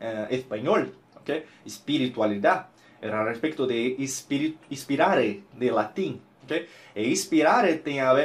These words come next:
eh, tiene, ah, us-, una significación de respiración, que tiene una origen indoeuropea de la palabra en sánscrito atman, que era respecto de nuestra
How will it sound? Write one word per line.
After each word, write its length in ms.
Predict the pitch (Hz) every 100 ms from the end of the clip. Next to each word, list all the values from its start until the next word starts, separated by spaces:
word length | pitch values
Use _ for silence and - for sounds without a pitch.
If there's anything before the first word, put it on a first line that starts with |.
| -
eh, 300 | 123 120 120
tiene, 580 | 139 139 214 196 156 156 -
ah, 420 | 131 127 127 123
us-, 180 | 127 -
una 180 | 135 127
significación 600 | 127 131 127 131 143 180
de 140 | 143
respiración, 1040 | 127 143 - - 147 139 139 180 240 240 - _ _ _ _ -
que 120 | 120
tiene 380 | - 151 170 170
una 500 | 151 143 135 120 113 127
origen 680 | 127 143 247 - 208 262 - - - -
indoeuropea 1160 | 131 127 123 113 113 127 131 123 107 127 202 - - -
de 180 | 113 131
la 200 | 120 120
palabra 460 | 120 117 131 190 -
en 160 | 117
sánscrito 880 | - 139 151 160 - 214 - 240 -
atman, 680 | - 233 - 139 113 90 - _ _ -
que 100 | 131
era 220 | 127 131
respecto 540 | 131 131 - 160 247
de 120 | 254
nuestra 840 | 214 147 165 226 - 151 120 101